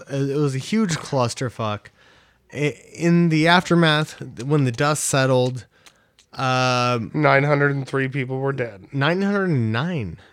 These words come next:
Speaker 1: actually,
Speaker 2: Oh, shit.
Speaker 1: I found out. It was nine hundred and nine people dead in one day, all based on the lunatic ravings of a madman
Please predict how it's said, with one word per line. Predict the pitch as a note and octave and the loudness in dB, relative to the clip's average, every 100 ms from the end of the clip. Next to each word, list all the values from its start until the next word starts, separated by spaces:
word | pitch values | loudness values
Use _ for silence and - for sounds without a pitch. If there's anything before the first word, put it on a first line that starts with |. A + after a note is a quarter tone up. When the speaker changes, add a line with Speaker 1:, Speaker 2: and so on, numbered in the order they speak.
| - | -12
Speaker 1:
actually, | A#2 A2+ C#3+ C3+ | -10 -8 -8 -8
Speaker 2:
Oh, | |
shit. | G2+ F#2 - B2+ | -6 -8 -6 -6
Speaker 1:
I | |
found | A#2+ A2 A2 G#2 | -4 -4 -4 -4
out. | G2+ G2+ F#2 | -6 -6 -4
It | |
was | C3 B2 | -2 0
nine | A#2+ C#3+ F#3 F#3 | 2 2 0 -4
hundred | - C#3+ D3 C#3+ | -8 -8 -6 -6
and | C#3 G#2+ G2 | -8 -8 -10
nine | G2+ A2+ F#2 F2+ F#2+ _ _ _ _ _ - - - - | -8 -10 -10 -14 -20 _ _ _ _ _ -20 -20 -20 -8
people | E3 D#3 D3+ | -6 -4 -4
dead | B2 C3 B2 G#2 F#2 - - - | -4 -4 -4 -4 -10 -16 -20 -8
in | A#2+ A2 G#2 | -4 -2 -2
one | A#2 C#3+ D3 B2 | -2 0 0 -2
day, | G#2+ F2+ - - _ _ _ _ _ _ _ _ _ _ - | -4 -10 -16 -20 _ _ _ _ _ _ _ _ _ _ -6
all | C3 E3 E3+ | 2 4 4
based | C#3+ D3 D3 - - | 4 2 2 -2 -10
on | - B2+ C3 B2+ B2 A#2+ | -4 -2 0 0 -2 -2
the | A#2 | -4
lunatic | A2 B2 F#3+ G3+ F3 - D3+ | -2 2 4 4 0 -2 -4
ravings | B2 C3 D3 D3 D3 D3 - | -2 0 2 2 2 2 -2
of | G2+ | -4
a | G2 | 0
madman | G#2+ B2+ C#3 B2+ B2+ B2 B2 B2 B2+ | 2 2 2 0 -2 -2 -2 -2 -4